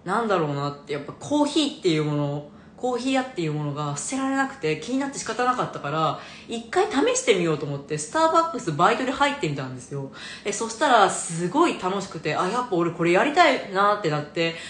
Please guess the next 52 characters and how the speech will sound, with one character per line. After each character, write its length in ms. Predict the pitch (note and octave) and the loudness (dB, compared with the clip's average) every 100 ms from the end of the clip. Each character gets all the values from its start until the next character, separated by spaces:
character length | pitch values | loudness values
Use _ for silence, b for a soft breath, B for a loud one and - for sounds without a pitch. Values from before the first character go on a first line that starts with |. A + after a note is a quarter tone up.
| B | B
そ 160 | - D4 | -4 -2
れ 80 | |
で 200 | D4 D4+ - - | 2 2 0 0
コ 140 | C4+ | 0
ー 40 | |
ヒ 120 | C4 C4 | 2 4
ー 0 | |
屋 120 | B3 | 4
始 220 | - E3+ F3+ | 2 0 0
め 140 | F3+ | 2
た 100 | F3+ | 0
ん 60 | D3+ | -2
で 80 | |
す 100 | C3 | -6
よ 60 | C3 | -10
ね。 280 | C3+ C#3+ C#3+ - - - - - B B B B B B B B - | -10 -10 -12 -18 -20 -20 -20 -20 B B B B B B B B 4
「え 60 | |
ー、 520 | C4 D4+ E4+ F4+ G#4 A#4+ | 8 12 12 12 10 6
そ 160 | - C#4 | 2 6
う 140 | F#4+ | 8
な 240 | B4 B4 A4+ | 8 8 10
の？」 440 | C4+ A#3+ B3 C#4 C4+ | 12 12 12 10 6
と 140 | F#3 | 0
思 20 | |
っ 160 | F3+ - | -2 -6
て。 340 | D#3 D3 - B B B B B | -6 -6 -10 B B B B B
「素 600 | - - - - C4 C4 | -14 -12 -6 4 4 8
敵 100 | E4+ | 10
な 60 | C5+ | 10
話 1000 | C5+ G#4 G#4+ G#4+ - G#4+ A4 - - - B4 | 10 10 12 12 10 6 6 6 2 2 8
で 60 | D#5 - - | 8 8 4
す 140 | A#4+ | 2
ね」 420 | G#4+ D4+ D#4+ E4+ - | 4 4 4 2 -2
と 60 | |
思 60 | - | -10
っ 40 | |
て、 60 | - - | -14 -14
ま 80 | E3 | -12
た 80 | E3 | -12
感 340 | - A3+ A3+ | 0 2 2
動 200 | A3 G#3+ | -2 -4
し 120 | G#3+ | -4
て、 300 | - E3 C#3+ B B B - | -4 -6 -6 B B B -8
ま 140 | C4+ C#4 | -4 0
た 80 | |
違 220 | F4+ - C#4+ C4+ | -2 0 2 4
う 120 | B3+ | 4
お 40 | A#3+ | 0
店 220 | A#3+ A#3+ | 2 0
行 100 | A#3 | 0
っ 40 | - | -2
て、 580 | A#3 G#3+ D#3+ C#3+ - | 2 4 2 -2 -12